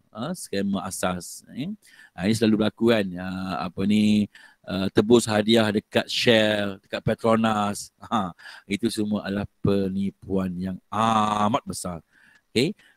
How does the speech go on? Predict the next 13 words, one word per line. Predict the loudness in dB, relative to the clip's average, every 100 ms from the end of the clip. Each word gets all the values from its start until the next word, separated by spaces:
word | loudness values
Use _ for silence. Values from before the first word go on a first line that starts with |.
| _
pencurian | 2 4 2 4 4 4
data, | 2 6 6 6 4 -6 _ -4
S | 0
M | 0 0
S | 0 0
ataupun | 0 0 0 0
private | 2 2 2
message | 2 0 2 4 4 0 -14 _ _ _
dari | -2 0
pihak | 0 -4 -8 -4
bank | 0 0 0
atau | -6 -4
syarikat | -2 -2 0 -2